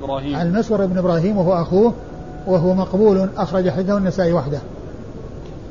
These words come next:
Speaker 1: عن عبد الرحمن بن عوف.
Speaker 2: عن عبد الرحمن بن عوف، صاحب رسول الله صلى الله عليه وسلم، وأحد العشرة المبشرين بالجنة، رضي الله تعالى عنه وأرضاه،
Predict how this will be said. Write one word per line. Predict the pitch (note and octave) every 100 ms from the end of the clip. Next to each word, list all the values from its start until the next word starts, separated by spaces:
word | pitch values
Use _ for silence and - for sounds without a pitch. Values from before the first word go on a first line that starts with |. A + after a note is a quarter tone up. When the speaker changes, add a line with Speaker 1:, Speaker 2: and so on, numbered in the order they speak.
| - - C#3
Speaker 1:
عن | D3
عبد | C#3+ D3
الرحمن | D3 - D#3 D3+
بن | C#3+
عوف. | C#3 D3+ D3+ - - -
Speaker 2:
عن | E3+ F3
عبد | G3
الرحمن | A3 G3+ G#3 F#3+
بن | F3
عوف، | E3 G#3+ G#3
صاحب | G#3 F3 F#3+
رسول | F3+ E3+ F#3+
الله | F3+ F3+ E3+
صلى | E3+ E3+
الله | E3
عليه | D#3
وسلم، | G3 F3+ E3+
وأحد | G3 D#3+ F3
العشرة | F3+ F#3+ E3+ E3 - - - - -
المبشرين | F#3+ F3+ F3 F#3 F#3 F3+
بالجنة، | E3 D#3 F#3+ F3 D#3+ - - - - -
رضي | F3+
الله | F3+ F3+ D#3+
تعالى | E3+ E3+
عنه | E3 D#3+
وأرضاه، | D#3 E3 F#3